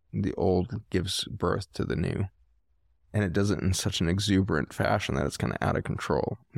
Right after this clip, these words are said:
One oak tree falls in the forest. You do D N A sequencing on that oak. Every single cell in there has the D N A of oak tree, the whole trunk.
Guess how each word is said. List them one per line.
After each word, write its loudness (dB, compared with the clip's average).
One 4
oak 2
tree 0
falls 0
in 0
the 2
forest. 0
You 0
do 4
D 2
N 4
A 2
sequencing 0
on -2
that -2
oak. 0
Every 2
single 0
cell 2
in 2
there 0
has -2
the -4
D 2
N 0
A 0
of -2
oak -2
tree, -4
the -2
whole 4
trunk. -6